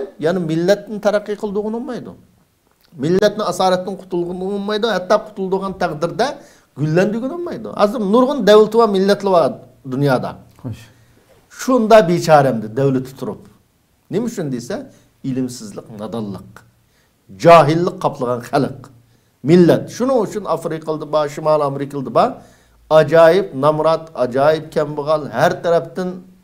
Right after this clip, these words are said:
Speaker 1: şunda tüven halat yaşavatırı. Nima uchun
Speaker 2: Hı.
Speaker 1: desa,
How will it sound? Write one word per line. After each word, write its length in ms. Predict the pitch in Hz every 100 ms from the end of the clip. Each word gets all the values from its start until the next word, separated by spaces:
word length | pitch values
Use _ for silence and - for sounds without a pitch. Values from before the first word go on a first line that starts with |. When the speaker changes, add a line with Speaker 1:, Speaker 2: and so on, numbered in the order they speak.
| _
Speaker 1:
şunda 480 | - 196 190 175 170
tüven 240 | 160 160
halat 340 | 139 143 143 135
yaşavatırı. 560 | 117 117 110 95 90 - _ _ _ -
Nima 160 | 277
uchun 240 | 220 107 143
Speaker 2:
Hı. 40 |
Speaker 1:
desa, 380 | 113 147 247